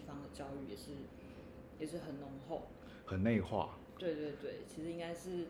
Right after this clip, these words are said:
Speaker 1: 受她妈妈跟姑姑的影响蛮大的。对，然后老师刚刚有提到说，一般人对张爱玲的印象其实都是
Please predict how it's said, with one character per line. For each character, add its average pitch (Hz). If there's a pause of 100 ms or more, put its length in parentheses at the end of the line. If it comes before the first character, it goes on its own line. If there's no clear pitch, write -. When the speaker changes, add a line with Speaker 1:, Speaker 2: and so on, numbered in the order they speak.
(340)
Speaker 1:
受 160
她 156 (300)
妈 147
妈 143
跟 143 (100)
姑 143
姑 139
的 139
影 131
响 - (100)
蛮 - (180)
大 - (180)
的。 - (420)
对， 151
然 147
后 220
老 151
师 -
刚 151
刚 156
有 143
提 -
到 147
说， 143 (180)
一 180
般 156
人 143 (120)
对 160
张 143
爱 147
玲 -
的 -
印 160
象 147
其 -
实 -
都 139
是 147